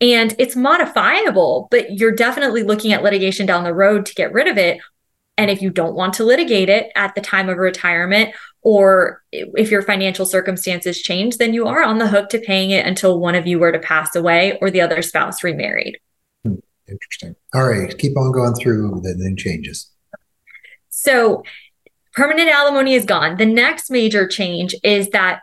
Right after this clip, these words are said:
Speaker 1: in Florida, they categorize marriages short-term, moderate term, and long-term, and each one comes with its different exposures, right? So short-term, they changed it from a maximum of seven years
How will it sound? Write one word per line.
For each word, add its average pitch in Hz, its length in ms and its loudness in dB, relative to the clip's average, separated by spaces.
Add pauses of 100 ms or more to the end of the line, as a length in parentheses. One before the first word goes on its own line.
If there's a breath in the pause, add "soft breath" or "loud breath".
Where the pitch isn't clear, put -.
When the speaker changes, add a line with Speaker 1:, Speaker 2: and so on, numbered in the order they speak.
(120)
Speaker 1:
in 226 180 0
Florida, 214 320 2
they 214 140 2
categorize 185 640 -2
marriages 180 640 0
short-term, 185 840 0
moderate 170 420 2
term, 170 260 -4
and 190 160 0
long-term, 180 580 0
and 220 160 2
each 269 240 0
one 202 300 0
comes 196 300 -2
with 196 120 -2
its 185 220 0
different 180 460 -2
exposures, - 680 -2
right? 226 360 0 (580 loud breath)
So 226 380 2
short-term, 262 760 0
they 196 180 2
changed 294 540 0
it 151 320 2
from 190 380 -2 (140)
a 214 60 0
maximum 202 560 0
of 170 160 -2
seven 190 300 0
years 175 440 -2